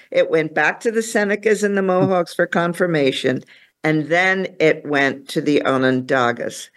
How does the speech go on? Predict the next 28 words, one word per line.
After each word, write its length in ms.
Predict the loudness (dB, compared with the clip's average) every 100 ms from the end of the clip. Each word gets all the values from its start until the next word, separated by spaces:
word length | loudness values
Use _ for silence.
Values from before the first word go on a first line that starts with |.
| -20 -14
And 140 | -4 0
the 180 | 0 0
Onondagas' 1000 | -2 0 0 0 0 2 0 0 0 -2
job 500 | -4 0 2 0 0
was 140 | -2
basically 640 | 0 2 2 0 0 2 2
to 120 | -4
do 300 | -4 0 2
a 40 | 0
judicial 800 | -2 -6 0 0 0 0 0 -2 -16 _
review. 560 | -2 2 0 0 -2 -16 _ -20 -20 _
They 320 | 0 2 0
had 400 | -2 -2 0 0
to 100 | -4
really 380 | -2 0 2 0
figure 400 | -2 -4 0 2
out 320 | 2 0 -2
whether 640 | -2 0 0 0 0 -2 -4 -18 _
what 260 | -4 -2 0
was 180 | -2 0
being 300 | -2 0 0
proposed 920 | -4 -6 -2 2 4 2 -2 -6 -16 -20 _ -4
and 160 | -2 2
what 180 | 2
had 320 | 2 0 -2 -10
reached 380 | 0 2 2 0
consensus 840 | -2 0 -2 0 -2 -2 -2 -2 -6
about 560 | -6 -2 0 2 0